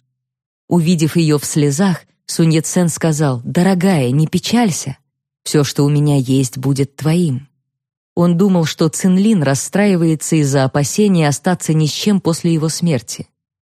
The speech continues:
От этих слов у Цинлин задрожали губы, она топнула ногой. Судорожно всхлипывая, она заявила: «Я люблю не вещи, а только тебя». «Трудно сказать», прошептал Сунь Яцен.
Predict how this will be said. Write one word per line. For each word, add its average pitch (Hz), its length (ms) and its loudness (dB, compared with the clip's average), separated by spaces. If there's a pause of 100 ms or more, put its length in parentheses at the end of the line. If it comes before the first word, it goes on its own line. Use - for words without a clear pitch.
(440)
От 165 180 0
этих 160 300 0
слов 180 340 -2
у 156 60 0
Цинлин 175 520 2
задрожали 156 680 0
губы, 143 440 -2 (240)
она 156 300 2
топнула 160 480 0
ногой. 160 500 0 (500)
Судорожно 160 600 0
всхлипывая, 143 640 0
она 170 200 2
заявила: 165 680 0 (480)
«Я 202 200 2
люблю 196 320 4
не 190 200 2
вещи, 185 540 0
а 175 100 0
только 208 320 0
тебя». 180 460 0 (840)
«Трудно 160 400 0
сказать», 135 560 -4
прошептал 127 540 -4
Сунь 123 260 -6
Яцен. 123 500 -6